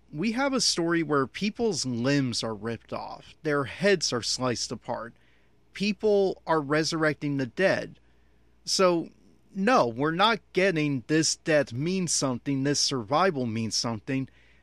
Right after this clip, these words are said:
We're just getting D C Comics Black Lanterns here, where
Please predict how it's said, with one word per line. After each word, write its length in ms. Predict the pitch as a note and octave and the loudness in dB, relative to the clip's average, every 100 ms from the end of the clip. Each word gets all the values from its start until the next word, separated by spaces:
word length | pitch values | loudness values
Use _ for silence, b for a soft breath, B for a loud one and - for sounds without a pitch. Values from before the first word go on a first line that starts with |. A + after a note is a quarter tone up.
| b | b
We're 100 | F#3 | -6
just 360 | F3 B3 A#3 - | 0 0 0 0
getting 440 | G3 F#3+ F#3 D3 - | 2 2 -2 -4 -6
D 200 | E3 F3+ | -4 -2
C 340 | - G3 E3+ | -2 -2 -4
Comics 580 | - D3+ D3+ D#3+ D3 - | -4 -2 0 0 -2 -4
Black 400 | - C3+ C#3+ - | -4 0 0 -2
Lanterns 640 | B2 C#3 E3 D#3+ B2 A2 - | -4 -2 -2 -4 -6 -6 -6
here, 280 | A2+ A2 - - | -8 -10 -16 -6
where 340 | C3 C#3 C#3 | 0 2 2